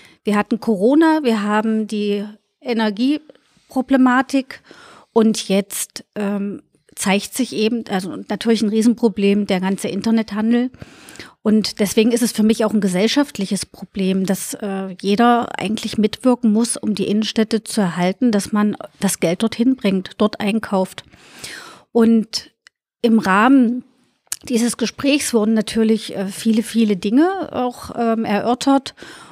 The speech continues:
Und dort ist darauf hingewiesen worden, dass in anderen Bundesländern eine gesetzliche Regelung geschaffen wurde für sogenannte, ich muss überlegen, bits hießen die, glaube ich.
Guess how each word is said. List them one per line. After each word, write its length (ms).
Und 460
dort 220
ist 280
darauf 220
hingewiesen 640
worden, 260
dass 160
in 80
anderen 320
Bundesländern 720
eine 80
gesetzliche 640
Regelung 400
geschaffen 560
wurde 380
für 720
sogenannte, 880
ich 100
muss 160
überlegen, 460
bits 480
hießen 320
die, 100
glaube 340
ich. 260